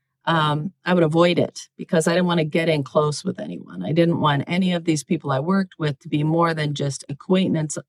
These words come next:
acquaintances I enjoyed while I was at work. Like, I didn't let anybody in because that would go against my narrative of being alone, right? So if you're feeling like any of this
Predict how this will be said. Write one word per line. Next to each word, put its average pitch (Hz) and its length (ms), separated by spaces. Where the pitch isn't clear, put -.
acquaintances 180 760
I 156 100
enjoyed 156 480
while 147 140
I 143 100
was 135 160
at - 120
work. 170 460
Like, 147 220
I 165 40
didn't 170 200
let 160 120
anybody 156 440
in 226 180
because 170 320
that 196 140
would 185 140
go 175 120
against 170 320
my 160 120
narrative 175 520
of 156 220
being 160 240
alone, 165 460
right? 156 340
So 196 520
if 214 200
you're 294 220
feeling 226 480
like 185 380
any 208 340
of 175 220
this 175 500